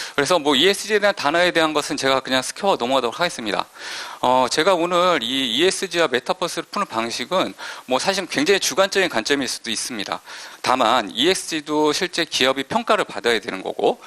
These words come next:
이런 평가를 받기 위해서는 분명히 지표가 필요할 것으로 보입니다. 어, 제가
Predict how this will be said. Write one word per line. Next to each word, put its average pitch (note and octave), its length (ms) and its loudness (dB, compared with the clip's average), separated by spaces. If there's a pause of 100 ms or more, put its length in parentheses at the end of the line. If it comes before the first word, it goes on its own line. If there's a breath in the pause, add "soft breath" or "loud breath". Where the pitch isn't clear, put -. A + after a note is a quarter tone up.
(220 loud breath)
이런 B2+ 220 0
평가를 G#3 380 0
받기 - 320 -4
위해서는 B2 460 0
분명히 A#2+ 220 -2
지표가 C3 380 0
필요할 F#3 280 -2
것으로 B2+ 360 -4
보입니다. - 500 -4 (600 loud breath)
어, B2+ 280 4
제가 D#3+ 600 4